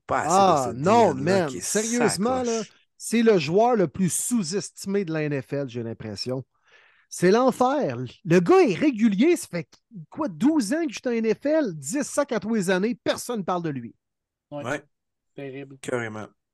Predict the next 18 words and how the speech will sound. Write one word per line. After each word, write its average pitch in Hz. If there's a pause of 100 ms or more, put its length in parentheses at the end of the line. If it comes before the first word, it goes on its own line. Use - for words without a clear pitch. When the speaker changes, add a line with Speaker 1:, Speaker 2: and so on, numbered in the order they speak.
(220)
Speaker 1:
Il 104
est 95
solide, 135
il 113
est 104
souvent 127
double 113
team 135
en 95
plus 117
parce -
que 101
c'est -
le 98
seul 117
rusher 101 (180)
de 98
l'équipe. 98